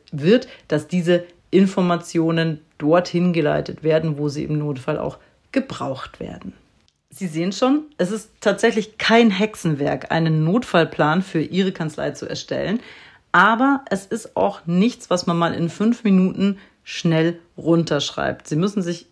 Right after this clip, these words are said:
Gedanken darüber machen, welche Informationen im Fall der Fälle gebraucht werden, welche Zugänge, Passwörter. Sie müssen sich um eine sinnvolle Notfalltechnik bemühen und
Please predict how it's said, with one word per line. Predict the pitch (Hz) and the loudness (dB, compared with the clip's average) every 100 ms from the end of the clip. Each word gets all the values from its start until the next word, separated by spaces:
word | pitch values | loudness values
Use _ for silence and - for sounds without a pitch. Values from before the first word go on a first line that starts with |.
| _ | _
Gedanken | 151 190 262 233 | 0 2 2 2
darüber | 220 214 190 | 2 2 2
machen, | 175 170 165 | 2 0 -2
welche | 147 151 - | -2 -4 -6
Informationen | 147 160 151 147 208 233 220 | -8 -8 -8 -6 0 2 2
im | 185 180 | 0 0
Fall | 180 170 | 2 4
der | 170 | 2
Fälle | 165 165 156 | 0 -2 -2
gebraucht | 151 - 139 147 - | -4 -4 -2 -2 -4
werden, | 147 147 143 | -6 -4 -6
welche | 147 151 | -8 -12
Zugänge, | 135 - 170 147 139 | -12 -6 -2 -2 -4
Passwörter. | - 196 196 170 175 165 175 165 - - - - | -4 -4 -2 0 2 4 2 0 -8 -20 -20 -6
Sie | 190 | 2
müssen | 185 175 175 | 4 4 0
sich | 156 160 - | 0 -2 -2
um | 156 | -4
eine | - 139 139 | -4 -4 -6
sinnvolle | 139 - 233 302 - 156 143 | -8 2 4 6 4 4 4
Notfalltechnik | 143 151 160 208 247 - 226 226 233 220 220 208 - | 2 2 2 2 0 2 4 4 2 2 0 -4 -4
bemühen | 190 190 190 196 196 196 - - _ | 2 6 6 6 4 0 -16 -20 _
und | 175 196 190 | 4 4 2